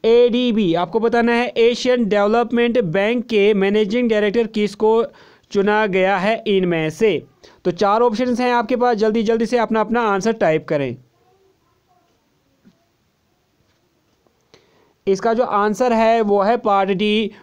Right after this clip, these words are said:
वू चुंग उम को मैनेजिंग डायरेक्टर चुना गया है एडीबी का। दोस्तों, एग्जाम पॉइंट of व्यू से याद रखें कि एशियन डेवलपमेंट बैंक की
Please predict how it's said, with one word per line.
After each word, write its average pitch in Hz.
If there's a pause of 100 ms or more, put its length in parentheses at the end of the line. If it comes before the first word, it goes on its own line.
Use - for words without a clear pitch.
(100)
वू 226
चुंग 233 (720)
उम 247
को 220 (320)
मैनेजिंग 214
डायरेक्टर 220
चुना 214
गया 214
है 208
एडीबी 170
का। 120 (480)
दोस्तों, 220
एग्जाम 240
पॉइंट 269
of 254
व्यू 247
से 254
याद 240
रखें 254
कि 262
एशियन 233 (100)
डेवलपमेंट 240
बैंक 226
की 247